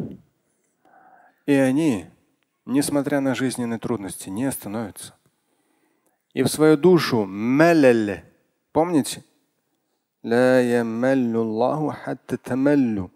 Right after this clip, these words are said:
говорил пророк Мухаммад, алейхиссалату вассалям. «Всевышний не перестанет вас одаривать своей ш-, своей божественной милостью, пока вами не одолеет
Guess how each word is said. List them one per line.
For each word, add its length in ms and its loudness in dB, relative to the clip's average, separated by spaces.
говорил 280 -4
пророк 300 -4
Мухаммад, 420 -12
алейхиссалату 800 -8
вассалям. 300 -12
«Всевышний 540 -6
не 80 -6
перестанет 640 -8
вас 220 -12
одаривать 480 -6
своей 240 -8
ш-, 220 -12
своей 360 -2
божественной 720 -4
милостью, 500 -6
пока 300 -4
вами 460 -4
не 120 -6
одолеет 640 -4